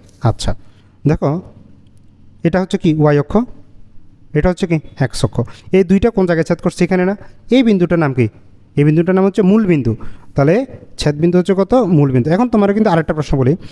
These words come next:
যদি বলে মূল বিন্দুর স্থানাঙ্ক কত, তাহলে আমরা জানি এই বিন্দুটির স্থানাঙ্ক হচ্ছে কত? জিরো, জিরো। তো এরকম প্রশ্ন যদি হয়, তখন আমরা জিরো জিরো বসাবো আর কি। তারপর আসো দুই নং। দুই নংয়ে আমাদের প্রশ্ন হচ্ছে কি, আহ,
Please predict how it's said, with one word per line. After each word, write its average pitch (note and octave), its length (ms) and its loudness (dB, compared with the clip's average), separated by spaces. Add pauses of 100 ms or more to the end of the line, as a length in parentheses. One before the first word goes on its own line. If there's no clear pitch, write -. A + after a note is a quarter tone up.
(380)
যদি G3 180 2
বলে A#3 140 2
মূল G#3+ 220 2
বিন্দুর A3+ 240 2
স্থানাঙ্ক F#3+ 360 -2
কত, E3 180 -2
তাহলে F#3 420 -2
আমরা F#3 160 2
জানি G#3+ 200 2
এই F3 180 2
বিন্দুটির D#3+ 340 0
স্থানাঙ্ক F3 240 0
হচ্ছে F3+ 140 -2
কত? F#3+ 140 0
জিরো, F3+ 420 2
জিরো। C3 240 -2 (360)
তো C#3+ 60 -6
এরকম G#3 300 0
প্রশ্ন G#3 280 0
যদি A#3 180 0
হয়, - 80 2
তখন E3+ 220 0
আমরা D#3+ 140 0
জিরো C3+ 200 0
জিরো C3+ 180 0
বসাবো A2 240 0
আর G2 60 0
কি। - 140 -10 (800)
তারপর D#3+ 220 -2
আসো G3+ 140 0 (500)
দুই E3+ 160 2
নং। A#2 180 -2
দুই D3+ 140 0
নংয়ে G#3+ 160 0
আমাদের A#3 220 0
প্রশ্ন G#3+ 260 -2
হচ্ছে G#3+ 180 -2
কি, F3 140 0 (800)
আহ, B2 420 0